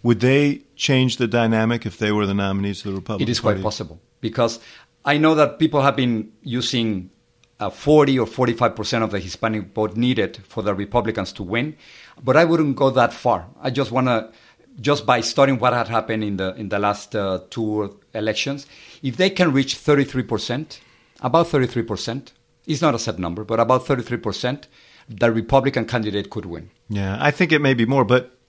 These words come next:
Speaker 1: but, uh, George W. Bush got forty-four percent of the Hispanic
Speaker 2: Ex-
Speaker 1: vote in two thousand four, and that was the last Republican to win.
Speaker 2: Exactly, that was forty, forty-four percent. But every, every Republican candidate who gets above thirty-three percent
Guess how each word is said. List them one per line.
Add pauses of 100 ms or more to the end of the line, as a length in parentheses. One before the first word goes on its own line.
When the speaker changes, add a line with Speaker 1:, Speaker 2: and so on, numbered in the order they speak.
Speaker 1:
but, (200)
uh,
George
W.
Bush
got
forty-four
percent
of
the
Hispanic
Speaker 2:
Ex-
Speaker 1:
vote
in
two
thousand
four,
and (320)
that
was
the
last
Republican
to
win.
Speaker 2:
Exactly,
that
was
forty,
forty-four
percent. (320)
But (840)
every, (100)
every
Republican
candidate
who
gets (260)
above
thirty-three
percent